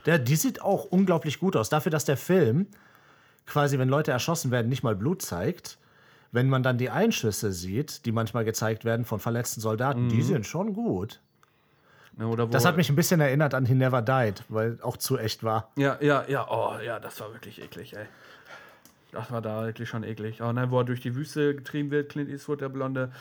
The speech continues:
Speaker 2: und
Speaker 1: Richtig
Speaker 2: dann auch
Speaker 1: gut.
Speaker 2: die ganze Haut richtig austrocknet und die Narben alle kommen und so, das sieht schon ganz geil aus. Und das, äh, ist ja auch so eine Kontinuität im Film,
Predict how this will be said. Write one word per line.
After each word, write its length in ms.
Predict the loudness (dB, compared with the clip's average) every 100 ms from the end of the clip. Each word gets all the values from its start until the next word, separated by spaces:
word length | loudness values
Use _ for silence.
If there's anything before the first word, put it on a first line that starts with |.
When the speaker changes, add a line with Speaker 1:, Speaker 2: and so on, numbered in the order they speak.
| -6
Speaker 2:
und 60 | 0
Speaker 1:
Richtig 220 | 2 4
Speaker 2:
dann 80 | 2
auch 40 |
Speaker 1:
gut. 100 | 2
Speaker 2:
die 40 | 0
ganze 340 | 0 0 -4
Haut 200 | -4 -4
richtig 320 | -4 -6 -4
austrocknet 560 | -2 -2 -2 -4 -2 -2
und 100 | -2
die 80 | 0
Narben 420 | 0 2 0 -2
alle 200 | -2 -4
kommen 300 | -4 -4 -2
und 100 | -4
so, 120 | -4 -4
das 160 | -6
sieht 140 | -8 -8
schon 120 | -6
ganz 160 | -6
geil 220 | -4 -2 -2
aus. 120 | -6 -10 -14 -2
Und 180 | 2
das, 200 | 2 0 -8
äh, 460 | -4 2 4 4
ist 200 | 2 0
ja 60 | 0
auch 80 | 0 -2
so 120 | -2
eine 140 | 0 0
Kontinuität 840 | -2 -4 0 0 0 0 -2 0
im 100 | -2
Film, 460 | -2 0 2 2